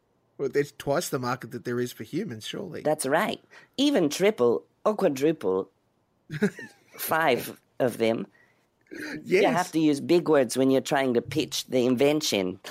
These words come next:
Speaker 2: like in, uh, Shark Tank or the Shark
Speaker 1: How would you pitch
Speaker 2: Den,
Speaker 1: Yadna's
Speaker 2: Shark
Speaker 1: clothing line
Speaker 2: Cave?
Speaker 1: to the sharks?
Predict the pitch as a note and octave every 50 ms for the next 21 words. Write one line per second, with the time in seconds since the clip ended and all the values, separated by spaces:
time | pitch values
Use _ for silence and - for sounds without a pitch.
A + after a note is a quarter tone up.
0 | - - B2+ C3 C3 - C3 B2+ A#2+ A#2 A#2 A2+ - B2 A#2 A2+ A2 G#2+ - -
1 | D3 B2+ C3+ C#3+ D3 - - _ _ _ - - - A2+ A2 F#2 - - - -
2 | - _ _ _ _ _ _ _ _ - B2 A2+ A2+ A#2 - - D3+ C#3 C#3+ D#3
3 | E3+ F#3 F#3+ F#3 F#3 D3+ C3+ D3+ E3+ D#3+ D#3+ - - D3 C#3+ - - - - -
4 | C3+ C3 A#2+ A2+ B2+ C3+ B2+ B2+ B2+ A#2 - B2+ C3+ D3+ B2 A#2+ B2 B2 B2 A#2
5 | A2+ A2+ A2+ G#2 F#2+ F#2 F#2+ B2+ A#2+ A2+ A2+ - - B2+ A#2+ A#2 G#2+ G2+ _ -
6 | - _